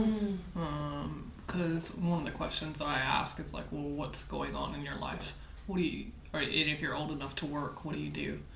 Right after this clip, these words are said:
Speaker 2: What's your place in society?" Um, and ninety-eight percent of the time, I feel like it's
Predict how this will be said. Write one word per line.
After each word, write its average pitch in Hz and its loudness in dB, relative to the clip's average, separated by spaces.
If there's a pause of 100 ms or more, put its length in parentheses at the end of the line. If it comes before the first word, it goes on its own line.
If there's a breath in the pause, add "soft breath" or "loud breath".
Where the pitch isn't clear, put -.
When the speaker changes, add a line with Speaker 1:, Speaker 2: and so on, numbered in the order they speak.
(280 loud breath)
Speaker 2:
What's - 12
your - 6
place 147 2
in 156 -2
society?" 135 -2 (540 loud breath)
Um, 147 4 (100)
and 143 0 (100)
ninety-eight 147 2
percent - 0
of 139 -2
the 135 -2
time, 135 2
I 131 0
feel 147 0
like 131 0
it's 151 -2